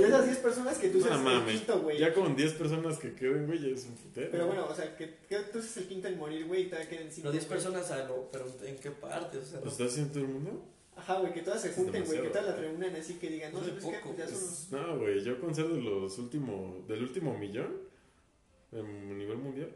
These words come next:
Speaker 2: pues ya es algo,
Speaker 1: Te das
Speaker 2: güey.
Speaker 1: por bien servido.
Speaker 3: Pero
Speaker 2: Pero es que ya es mucho, o sea, ya es llegar muy lejos.
Speaker 3: Sí, y ma-, o sea,
Speaker 2: Demasiado.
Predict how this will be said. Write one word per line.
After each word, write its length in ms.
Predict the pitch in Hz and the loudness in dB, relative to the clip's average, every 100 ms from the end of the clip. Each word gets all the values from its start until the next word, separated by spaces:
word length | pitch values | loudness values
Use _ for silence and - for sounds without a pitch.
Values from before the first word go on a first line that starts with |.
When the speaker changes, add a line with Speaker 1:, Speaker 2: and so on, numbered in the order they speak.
| - | -18
Speaker 2:
pues 120 | 113 | -12
ya 80 | 110 | -8
es 220 | 113 - | -8 -10
algo, 260 | - - 190 | -14 -12 -8
Speaker 1:
Te 100 | - | -4
das 140 | - 113 | -2 -2
Speaker 2:
güey. 100 | - | -2
Speaker 1:
por 160 | 156 | -6
bien 160 | 160 175 | -6 -6
servido. 280 | 160 - 139 | -6 -4 -4
Speaker 3:
Pero 120 | 147 | -4
Speaker 2:
Pero 140 | 170 120 | -4 -4
es 40 | |
que 120 | 135 123 | -2 0
ya 80 | |
es 100 | 120 | 0
mucho, 600 | 117 147 156 156 139 139 - - - | 0 -2 -4 -4 -4 -6 -10 -18 -10
o 100 | 113 | -4
sea, 100 | 117 | 0
ya 100 | 127 | 0
es 120 | 127 | 2
llegar 220 | 139 143 | 2 2
muy 180 | 147 135 | 2 2
lejos. 480 | 127 135 175 160 - - - | 2 2 0 0 -4 -14 -16
Speaker 3:
Sí, 340 | - 139 139 | -10 -8 -6
y 40 | 147 | -4
ma-, 160 | 156 170 165 | -4 0 2
o 60 | |
sea, 100 | 165 | 6
Speaker 2:
Demasiado. 920 | 135 120 117 120 120 185 196 135 - | 6 8 4 6 6 8 8 6 4